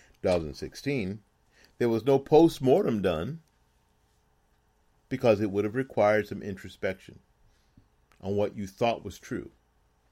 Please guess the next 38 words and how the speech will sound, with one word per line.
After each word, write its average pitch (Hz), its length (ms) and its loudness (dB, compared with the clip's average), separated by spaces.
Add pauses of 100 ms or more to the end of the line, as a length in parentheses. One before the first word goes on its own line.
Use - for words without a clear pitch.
(340)
And 107 160 0
what 95 180 0
people 95 240 -8
thought 92 280 0
was 82 140 -12
true 196 200 -6
was 107 180 -6
this, 131 240 -4 (260)
is 101 180 -6
that 98 180 0
if 95 140 -4
we 107 140 -4
have 95 280 2
a 90 80 -2
black 78 300 -4
president, 101 520 0 (100)
then 98 240 0
black 90 220 0
people 87 180 -6
will 78 100 -4
do 80 140 -6
better. 69 280 -6 (680)
And 107 100 -2
what 98 140 0
we 87 100 -6
found 151 500 2
is 87 320 -2
that 90 140 -4
that 87 200 0
wasn't 82 300 -4
really 80 200 -6
the 69 100 -10
case. - 460 -16 (1500)
Some 147 300 0
black 113 180 6
people 92 220 -8
felt 156 320 0
better 82 300 -6